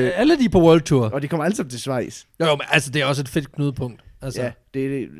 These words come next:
Speaker 1: det, det er tidspunkts Augsburg.
Speaker 2: Ja, det er det. Hundrede procent. Altså, først så hed det Augsburg, så blev det så Genève.
Speaker 1: Og
Speaker 2: Og i dag,
Speaker 1: lige
Speaker 2: der er det, der er det New York. Altså,
Speaker 1: <laughs>
Speaker 2: det er same. Same, same.
Speaker 1: Øhm,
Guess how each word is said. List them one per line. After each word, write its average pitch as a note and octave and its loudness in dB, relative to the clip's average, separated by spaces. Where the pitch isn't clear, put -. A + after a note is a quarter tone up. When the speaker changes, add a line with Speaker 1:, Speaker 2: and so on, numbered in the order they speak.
Speaker 1:
det, C3 -6
det D#3+ -2
er D#3+ -2
tidspunkts D3 -8
Augsburg. A2+ -8
Speaker 2:
Ja, E3 4
det E3+ 2
er F#3 4
det. D3+ 2
Hundrede G#3+ 6
procent. C3 -2
Altså, B2+ -4
først G#3+ 2
så G#3+ 4
hed F#3 8
det E3+ 4
Augsburg, C#3+ 0
så - -4
blev D3+ -2
det C3+ -2
så D3 -2
Genève. A#2 -2
Speaker 1:
Og G2+ -10
Speaker 2:
Og C#3 -4
i - -2
dag, C#3+ 2
Speaker 1:
lige C#3 2
Speaker 2:
der C3+ 0
er C3 -2
det, B2 -4
der B2+ -6
er - -8
det B2 -8
New B2+ -4
York. A2 -8
Altså, B2+ -2
Speaker 1:
<laughs> - -6
Speaker 2:
det D3 -6
er D3+ -2
same. D3+ -4
Same, G3 2
same. D3 2
Speaker 1:
Øhm, A#2 -2